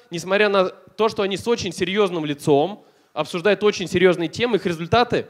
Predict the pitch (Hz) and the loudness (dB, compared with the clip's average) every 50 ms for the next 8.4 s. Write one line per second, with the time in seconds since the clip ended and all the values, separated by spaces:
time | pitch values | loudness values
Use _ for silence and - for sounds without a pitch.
0 | - _ _ _ _ _ _ _ - - 185 196 196 190 196 226 254 254 240 240 | -12 _ _ _ _ _ _ _ -8 -6 -2 0 0 2 2 4 4 4 2 0
1 | 208 - - 190 170 170 180 175 165 143 120 113 117 131 - - 165 165 185 196 | -2 -6 -4 -6 -6 -4 -4 -4 -4 -4 -4 -6 -10 -12 -8 -6 -4 -4 -2 -4
2 | 156 135 - - - - _ _ _ - 180 170 - 185 180 175 180 170 247 262 | -4 -6 -10 -14 -16 -20 _ _ _ -12 -10 -8 -4 -4 -4 -4 -4 -2 -2 -2
3 | 247 226 190 175 180 214 233 240 220 226 175 147 156 185 226 233 214 - 175 127 | -2 -2 -4 -4 -2 -2 -2 -2 -4 -6 -8 -6 -2 -2 -2 -2 -4 -6 -10 -10
4 | - - _ _ _ _ _ _ _ _ - 185 175 170 180 175 214 208 190 - | -12 -14 _ _ _ _ _ _ _ _ -4 -4 -4 -2 -2 0 0 0 0 0
5 | 190 - 208 226 254 254 - 190 156 - 175 160 208 208 208 202 180 175 202 180 | -4 -4 -2 0 0 0 -2 -6 -6 -4 -2 0 0 2 2 0 0 -2 -6 -6
6 | 180 180 190 180 170 - 208 202 202 180 147 135 135 - 147 120 113 - - - | -6 -6 -6 -6 -6 -8 -6 -4 -4 -2 -2 -2 -2 -2 -4 -4 -6 -8 -16 -18
7 | - - - 220 233 220 226 - 175 165 190 196 180 147 135 139 131 - 135 127 | -6 2 4 4 4 4 2 -2 -4 0 2 2 2 2 2 -2 -4 -6 -6 -8
8 | 117 113 117 110 104 98 92 | -6 -6 -4 -4 -6 -6 -8